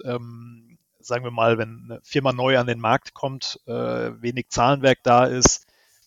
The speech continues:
man vielleicht auch eine gewisse Fantasie für die nächsten fünf bis zehn Jahre mitbringen muss, da ist der Mensch einfach immer noch dem, der K I oder auch den Maschinen,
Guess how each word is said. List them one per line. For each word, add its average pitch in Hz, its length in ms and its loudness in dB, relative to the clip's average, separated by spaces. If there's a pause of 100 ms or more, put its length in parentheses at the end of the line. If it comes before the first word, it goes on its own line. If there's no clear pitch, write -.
(100)
man 131 180 -6
vielleicht 139 440 4
auch 135 240 0
eine 135 160 -8
gewisse 139 280 2
Fantasie 139 540 0
für - 140 -8
die 143 120 2
nächsten 143 360 0
fünf - 260 -6
bis - 160 0
zehn 139 180 4
Jahre 135 240 4
mitbringen 135 460 -4
muss, 131 360 0
da 113 100 -2
ist 113 180 0
der 113 80 -6
Mensch 113 240 -10
einfach - 400 -6
immer 117 180 -16
noch 113 280 -16 (160)
dem, 110 320 -12 (540)
der 120 100 2
K 135 160 6
I 151 300 4
oder 120 220 -2
auch 117 160 -2
den 113 220 -10
Maschinen, 113 540 -8